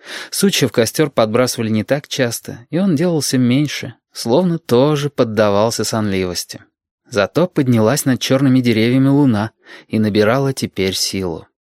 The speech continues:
Это был большой белый шар с пятнами.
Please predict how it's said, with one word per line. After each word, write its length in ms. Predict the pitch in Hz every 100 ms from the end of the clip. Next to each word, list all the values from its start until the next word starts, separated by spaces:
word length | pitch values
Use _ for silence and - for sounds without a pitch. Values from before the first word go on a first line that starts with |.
| _ -
Это 220 | 113 127
был 160 | 123 117
большой 420 | 113 107 - 120
белый 360 | 113 117 117
шар 300 | 104 - 127
с 80 | -
пятнами. 640 | - 131 113 - - -